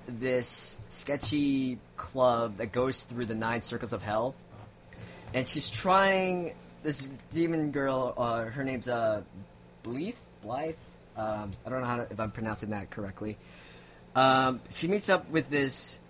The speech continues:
creepy-looking, one-eyed, uh, monster. I don't even know how to describe him.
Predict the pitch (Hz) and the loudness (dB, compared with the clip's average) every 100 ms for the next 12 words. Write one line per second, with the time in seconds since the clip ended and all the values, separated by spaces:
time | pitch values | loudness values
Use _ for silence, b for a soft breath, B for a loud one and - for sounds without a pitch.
0 | - - - 175 170 170 160 151 147 151 | -20 -20 -10 -4 -2 0 2 0 0 0
1 | 139 135 123 117 139 135 131 131 127 120 | 2 0 0 2 2 4 4 4 4 0
2 | 107 - - - - - - - - - | -4 -14 -20 -20 -20 -20 -20 -20 -20 -20
3 | - - - 78 73 - - 131 131 131 | -20 -20 -14 -12 -10 -12 -6 0 2 2
4 | 117 120 117 120 131 120 120 113 113 98 | 0 -2 2 2 2 2 0 0 -2 -4
5 | 107 - 110 104 104 101 | -6 -4 -2 -2 -4 -6